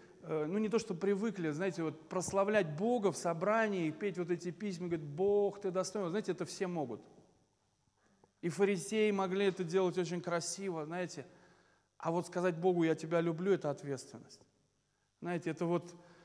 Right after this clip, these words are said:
это вот, ну, действительно, ну, это, это стоит, это тяжелее. Это ты копаешься в себе в этот момент. Это ты, ну, это стоит. Это по-другому. Но Бог хочет, чтобы мы это делали.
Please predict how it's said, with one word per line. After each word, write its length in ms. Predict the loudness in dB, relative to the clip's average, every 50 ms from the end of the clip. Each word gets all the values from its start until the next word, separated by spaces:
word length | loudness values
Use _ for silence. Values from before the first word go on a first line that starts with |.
| -20 _ _ _ -12
это 220 | -10 -4 0 0
вот, 340 | 2 2 2 0 -2 -6 -6
ну, 200 | -4 -2 -2 -2
действительно, 1400 | -2 -4 -6 -6 -4 -4 -4 -2 -2 -2 -2 -2 -2 -2 -2 -4 -4 -4 -6 -6 -6 -6 -6 -6 -8 -8 -10 -8
ну, 140 | -6 -4 -4
это, 160 | -4 -6 -6
это 200 | -8 -8 -8 -8
стоит, 360 | -8 -2 2 4 4 4 4
это 160 | 0 -4 -6 -8
тяжелее. 800 | -8 -8 -6 -4 -4 -4 -2 0 2 2 2 0 -2 -4 -8 -14 -20 -20 -20 -20 -20 -20 _ _ _ _ _ _ _ _ _ _ _
Это 220 | -8 -6 -4 -4 -4
ты 380 | -2 0 0 2 2 0 0 -4 -8 -14 -6 -2
копаешься 580 | -2 -2 0 0 0 2 0 0 -2 -8 -8
в 60 | -10
себе 280 | -8 -8 -6 -4 -4 -4
в 60 | -4
этот 220 | -4 -8 -10 -10 -8
момент. 340 | -8 -8 -8 -8 -10 -12 -16 -20 -20 -20 _ _ _ _ _ _ _ _ _ _ _ _ _ _ _ _ _ _ _
Это 300 | -12 -10 -8 -6 -6 -6
ты, 400 | -4 -2 -2 0 0 0 -2 -4 -8
ну, 420 | -6 -4 -2 -2 -2 -4 -8 -14 -18 -20 -20 -20 _ _ _ _
это 180 | -14 -12 -10 -10
стоит. 460 | -10 -8 -6 -4 -4 -4 -4 -6 -10 -14 -20 -20 -20 -20 -20 _ _ _ _ _ _ _ _ _ _ -12
Это 160 | -10 -10 -8
по-другому. 800 | -6 -4 0 2 2 2 2 2 0 0 0 0 -2 -6 -8 -12 -16 -20 -20 -20 -20 -20 _ _ _ _ _ _ _ _ _ _ _ _ _ _ _ _ _ _ _ _ _ -18 -12 -6 -4
Но 140 | -4 -2
Бог 220 | -2 0 -2 -2 -2
хочет, 320 | -2 -4 -6 -6 -6 -8 -12
чтобы 240 | -10 -10 -10 -10
мы 100 | -10 -10
это 160 | -10 -10 -10 -12
делали. 380 | -12 -10 -10 -12 -12 -14 -16